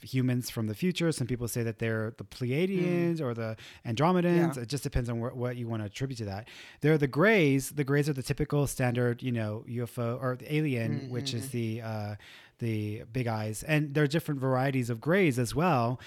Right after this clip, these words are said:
Speaker 1: Some of them are supposedly machines. Some of them are supposedly living people. And then you got the reptilians,
Speaker 2: Mm-hmm.
Speaker 1: which are these, you know, everybody who talks about the reptilians talks about them like they're the evil. They're like the, the, they're the, the source of the ideas around the, I,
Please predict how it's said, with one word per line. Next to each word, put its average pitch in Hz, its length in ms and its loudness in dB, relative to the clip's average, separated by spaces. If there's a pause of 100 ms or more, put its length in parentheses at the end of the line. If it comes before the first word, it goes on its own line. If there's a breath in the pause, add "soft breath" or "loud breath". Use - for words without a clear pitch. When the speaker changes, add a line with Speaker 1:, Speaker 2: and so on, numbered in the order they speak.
(140 soft breath)
Speaker 1:
Some 131 180 2
of 127 80 2
them 127 120 2
are 123 80 0
supposedly 113 640 -2
machines. 127 500 0
Some 120 100 -2
of 117 80 0
them 117 120 0
are 113 60 -2
supposedly 107 720 -6
living 110 300 -4
people. 131 420 -2 (320 loud breath)
And 139 120 2
then 147 60 6
you 165 80 4
got 165 120 2
the 143 80 0
reptilians, 131 800 0
Speaker 2:
Mm-hmm. - 340 -12
Speaker 1:
which 131 160 0
are 120 420 2 (140)
these, 127 500 -2
you 139 140 -4
know, 117 320 -4 (120)
everybody 175 480 4
who 160 120 0
talks 143 180 0
about 139 160 -2
the 127 60 -2
reptilians 131 500 0
talks 131 200 -2
about 120 220 -2
them 123 120 0
like 113 160 -2
they're 113 160 -2
the 117 200 -6
evil. 120 440 -2 (220 soft breath)
They're 123 120 2
like 120 220 -2
the, 123 220 -4
the, 123 220 -2 (200)
they're 139 240 2
the, 120 420 0 (520 soft breath)
the 120 640 -2
source 139 500 2
of 123 260 0
the 127 120 0
ideas 123 500 -2
around 113 400 0
the, 127 120 -6
I, 131 160 -4